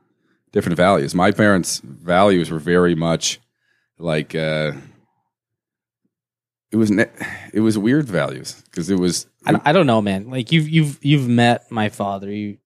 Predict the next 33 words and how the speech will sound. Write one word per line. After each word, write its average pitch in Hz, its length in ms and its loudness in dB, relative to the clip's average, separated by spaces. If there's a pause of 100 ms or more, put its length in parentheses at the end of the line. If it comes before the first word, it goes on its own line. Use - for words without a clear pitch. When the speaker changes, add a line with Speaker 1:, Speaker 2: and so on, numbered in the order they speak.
Speaker 2:
you 120 120 -4
met 110 200 -4
my 120 180 0
family. 104 600 -8 (440)
Uh, 95 380 -2 (560)
my 117 680 2
f-, - 580 -10
I 123 80 4
was 110 160 0
raised 107 440 -4
in 104 80 -6
a - 40 -8
very 104 300 -8
strict - 420 -10
household. - 720 -4 (1160)
I 147 40 2
don't 156 100 4
think 139 120 2
in 117 60 0
the 101 60 -4
same 117 340 2
type 110 220 -2
of 101 60 -10
strict - 320 -12
as 95 120 -14
you. 104 400 -8
I - 260 -20
think 113 100 -6
it's 95 120 -12
different. - 540 -8
Speaker 1:
I - 0 -
think - 400 -20
the 82 60 -4